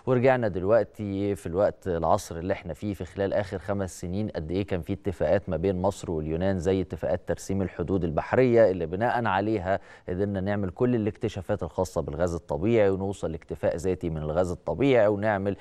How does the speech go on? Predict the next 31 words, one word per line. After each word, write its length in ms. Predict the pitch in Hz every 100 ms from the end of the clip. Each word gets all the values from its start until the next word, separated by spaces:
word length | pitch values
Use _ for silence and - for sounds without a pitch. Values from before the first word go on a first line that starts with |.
| - - _
ال-، 600 | 90 87 85 87 90 82 - - - -
مع 260 | 71 80
يعني 420 | 78 76 78 78
الأماكن 600 | 82 85 98 92 95 92
للغاز 720 | 82 82 87 85 80 80 101 95
المسال، 520 | 82 80 110 120 123
ونبتدي 480 | 104 87 - 92 92
نصدر 460 | 82 131 127 113
ونبقى 280 | 95 87 82
مركز 360 | 90 92 92 78
للطاقة. 480 | 80 _ 131 - 113
كل 240 | - 127
ده 280 | 120 139 131
جه 160 | 123 135
عشان 240 | 131 135
انت 200 | 135 -
على 340 | 131 117 101
علاقة 380 | 90 107 139 135
وثيقة 520 | 113 110 131 120 98
بجار 340 | 85 90 113 117
ليك، 300 | 98 120 127
وعرفت 260 | 117 135
ترسم 400 | - 113 123 113
الحدود 380 | 101 - 90 104
ما 100 | 92
بينك 340 | 87 101 90 98
انت 160 | 87
وقبرص 440 | 82 78 90 92 -
واليونان. 440 | 120 123 135 95 - - - - -
كمان 380 | - 87 123 131
اتفاقية، 720 | 107 110 110 101 127 120 120